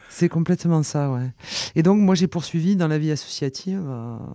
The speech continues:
et puis en m'a rapprochant, alors là, bon, d'un point de vue, euh, au niveau du travail, quoi, de trouver un, un, un, un métier, euh, qui correspondait, euh,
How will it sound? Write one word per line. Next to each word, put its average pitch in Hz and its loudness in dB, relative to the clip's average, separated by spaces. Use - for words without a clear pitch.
et 123 -4
puis - -4
en 165 0
m'a 143 -2
rapprochant, 156 -4
alors 123 -4
là, 139 -2
bon, 120 -6
d'un 120 -6
point 139 -2
de 131 -2
vue, 139 -4
euh, 117 -4
au - 0
niveau 139 2
du 127 -8
travail, 165 -4
quoi, 131 -12
de 127 -8
trouver 147 -6
un, 123 -6
un, 123 -8
un, - -10
un 131 -6
métier, 151 0
euh, 120 -2
qui - -14
correspondait, 139 -4
euh, 117 -6